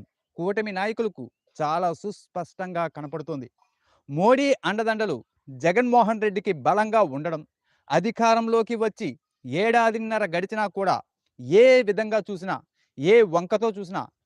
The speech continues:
ఏ మిషతో చూసినా జగన్మోహన్ రెడ్డిపై ఆధిక్యత చూపలేకపోవడం తెలుగుదేశం, జనసేనలను బాగా కృంగదీస్తోంది. ఈసారి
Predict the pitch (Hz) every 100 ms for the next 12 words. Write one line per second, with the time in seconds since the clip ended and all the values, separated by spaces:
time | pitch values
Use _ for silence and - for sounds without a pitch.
0 | 127 139 208 180 139 - 202 208 180 175
1 | 180 113 _ _ - 127 170 180 226 220
2 | 190 202 196 180 156 117 _ _ _ 113
3 | 139 180 202 - 196 190 - 170 185 196
4 | 180 156 156 160 127 _ _ _ - 208
5 | 254 233 240 233 240 208 143 208 208 208
6 | 196 151 117 _ _ _ 127 120 147 170
7 | 165 110 _ _ - 151 170 175 160 170
8 | 139 - _ _ _ - 196 208 220 254